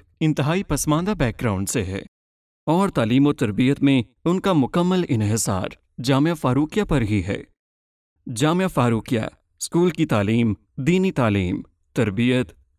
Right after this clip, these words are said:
क़ियाम व क़याम, रिहाइश और मेडिकल भी बिल्कुल फ्री मुहैया करता है। जामिया फारूकिया में इस वक्त दो सौ साठ बच्चे ज़ेरे तालीम हैं और एक बच्चे का माहाना खर्चा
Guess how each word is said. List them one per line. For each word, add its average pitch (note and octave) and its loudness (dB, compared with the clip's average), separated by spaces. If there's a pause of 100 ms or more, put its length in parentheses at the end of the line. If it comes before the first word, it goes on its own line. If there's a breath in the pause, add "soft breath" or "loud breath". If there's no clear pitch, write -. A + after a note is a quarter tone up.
क़ियाम E3 2
व E3+ 0
क़याम, G#2 0 (360)
रिहाइश D#3 2 (240)
और E3+ 2
मेडिकल B2 2
भी D3+ -2
बिल्कुल A#2 -2
फ्री G#3 -4
मुहैया C3+ 2
करता A2 -2
है। G#2 -4 (520)
जामिया E3 0
फारूकिया A#2+ 0
में C3 4
इस B2+ -2
वक्त C#3+ -2 (160)
दो D#3+ 2
सौ F#3 0
साठ C3+ -2
बच्चे A#2+ 0
ज़ेरे B2 0
तालीम C3+ 2
हैं G2+ -4 (500)
और D3+ 2
एक F#3+ 0
बच्चे B2+ -2
का D#3 0
माहाना G2+ 0
खर्चा C3 -2